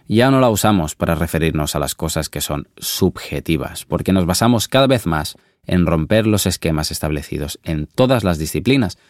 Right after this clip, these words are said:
y trascender todas las fronteras posibles. Y eso pasa muchas veces por trabajar en algo innovador y desconocido que, a priori,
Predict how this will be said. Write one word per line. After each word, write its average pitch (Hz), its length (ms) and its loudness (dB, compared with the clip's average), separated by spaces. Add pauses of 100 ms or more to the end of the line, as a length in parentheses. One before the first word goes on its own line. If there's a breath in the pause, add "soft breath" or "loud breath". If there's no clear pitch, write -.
(140)
y 117 120 2
trascender 104 640 2 (200)
todas 131 340 4
las 90 160 0
fronteras 76 500 -2
posibles. - 540 -10 (480 soft breath)
Y 135 80 4
eso 147 180 4
pasa 139 220 4
muchas 117 300 2
veces 104 260 2
por 92 200 0
trabajar 92 420 2
en 90 100 4
algo 80 280 2
innovador 76 540 0
y 104 120 0
desconocido 92 580 2
que, 95 300 0
a 90 140 -2
priori, 117 420 2